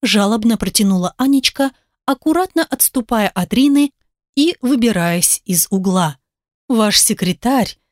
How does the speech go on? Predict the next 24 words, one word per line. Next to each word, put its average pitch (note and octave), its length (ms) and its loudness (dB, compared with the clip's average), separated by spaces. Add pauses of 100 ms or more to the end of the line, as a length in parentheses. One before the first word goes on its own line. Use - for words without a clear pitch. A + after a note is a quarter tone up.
(180)
намеренно A3+ 720 4
испортила F#3+ 580 -2
документацию F#3 1000 0 (320)
и D4+ 80 2
сорвала A3 520 0
переговоры G3+ 800 0 (240)
с - 160 0
флетинцами». F#3 920 2 (800)
Глаза F3 400 0
девушки F3 640 -4
горели F3+ 400 0
гневом. F3+ 640 0 (380)
Она B3 180 2
не B3 120 4
скрывала A#3 480 -2
своей G#3+ 320 0
злости B3 640 -2 (320)
и B3 100 2
даже A3 280 2
не C4+ 120 4
думала F3 360 0
отступать. - 720 -4 (440)
«Ничего D4 460 2
подобного. G3+ 680 0